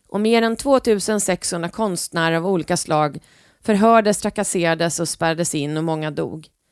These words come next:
Bara några få utövare av konstarter, inklusive författare, fick tillåtelse att utöva sitt yrke.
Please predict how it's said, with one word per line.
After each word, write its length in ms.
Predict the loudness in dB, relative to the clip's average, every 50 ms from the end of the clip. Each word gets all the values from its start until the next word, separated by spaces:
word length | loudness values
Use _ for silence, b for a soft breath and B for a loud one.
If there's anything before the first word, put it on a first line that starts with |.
| _ _ _ _ _ _ _ _ _ _ _ _ _
Bara 200 | 0 2 2 2
några 180 | 2 2 0 0
få 300 | 0 0 0 2 2 2
utövare 520 | 0 -2 -2 0 0 0 0 2 0 0
av 60 | -2
konstarter, 680 | -2 -4 -6 -6 -4 -4 -4 -4 -4 -2 -2 -2 -2 -2
inklusive 440 | -2 -4 -6 -6 -4 -4 -4 -4 -4
författare, 640 | -6 -4 -2 -4 -4 -4 _ _ -2 0 0 0 -2 b b b b b b b
fick 160 | -6 -6 -4 -2
tillåtelse 720 | -2 -2 0 0 0 0 0 0 -2 -4 -4 0 0 -2
att 120 | 0 0
utöva 440 | -2 -4 -4 -2 0 0 0 2 0
sitt 200 | -2 -2 -4 -2
yrke. 440 | -4 -4 -4 -6 -8 -8 -8 -8